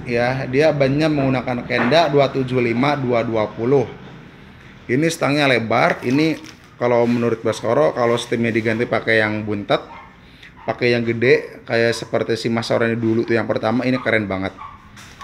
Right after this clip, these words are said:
Ini udah hidrolik, delapan percepatan ya. Ini delapan percepatan. Udah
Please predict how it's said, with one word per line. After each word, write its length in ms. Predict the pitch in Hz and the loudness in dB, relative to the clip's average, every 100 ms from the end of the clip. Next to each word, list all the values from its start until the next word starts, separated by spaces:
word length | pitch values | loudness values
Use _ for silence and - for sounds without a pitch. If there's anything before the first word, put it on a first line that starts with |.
| - - - | -20 -12 0
Ini 80 | 123 | 2
udah 240 | 147 135 | 4 6
hidrolik, 560 | 131 117 120 120 151 190 - - - | 4 6 6 6 6 4 0 -16 -10
delapan 400 | 123 113 120 123 | 0 0 2 0
percepatan 800 | 127 131 143 143 135 160 175 185 | 0 0 0 0 2 2 2 4
ya. 240 | 127 143 151 - - - - - - - - | 2 0 -2 -12 -18 -20 -20 -20 -20 -20 -6
Ini 180 | 117 127 | -2 2
delapan 300 | 120 123 113 | 2 2 0
percepatan. 920 | 120 - - 117 - 143 170 175 180 - - - - - - - - - | -2 -2 0 0 0 0 0 -2 -6 -12 -18 -20 -20 -20 -20 -20 -18 -4
Udah 240 | 113 117 | 2 2